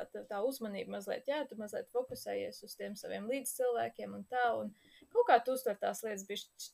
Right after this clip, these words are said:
citādāk varbūt. Un tad, kad tu esi viens, tad tu pilnīgi, nu, es ne-, jā, ir citādāk. <laughs>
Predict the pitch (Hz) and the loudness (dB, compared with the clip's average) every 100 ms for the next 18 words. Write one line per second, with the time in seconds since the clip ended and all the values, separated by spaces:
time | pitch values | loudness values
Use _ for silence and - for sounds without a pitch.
0 | _ - 240 226 202 202 - - 208 202 | _ -8 -6 -4 -4 -4 -8 -8 -12 -8
1 | 196 196 208 247 254 247 202 208 233 330 | -10 -10 -8 -4 0 0 -2 -4 -4 -4
2 | 311 233 - - _ 330 320 269 - 269 | -4 -8 -12 -20 _ -4 -4 -4 -4 -6
3 | - _ - 254 - 294 294 - _ 269 | -6 _ -2 0 2 2 0 -6 _ -18
4 | - 339 - - - - - - 339 480 | -6 0 0 0 -2 0 0 -2 -10 -12
5 | - | -12